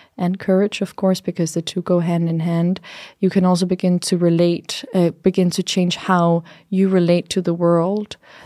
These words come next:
and how the world relates to you. And I think for many women, that's very healing, that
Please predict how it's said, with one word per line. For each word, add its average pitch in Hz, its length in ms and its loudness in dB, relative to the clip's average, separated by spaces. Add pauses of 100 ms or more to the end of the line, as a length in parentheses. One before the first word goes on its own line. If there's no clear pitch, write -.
and 175 160 2
how 170 160 0
the 175 120 0
world 170 300 2
relates 180 440 -2
to - 140 -4
you. 175 260 2
And 170 120 2
I 170 60 2
think 170 300 -2
for 170 140 -2
many 175 260 4
women, 165 280 2
that's 160 220 -2
very 175 220 2
healing, 170 600 -2
that 165 260 -2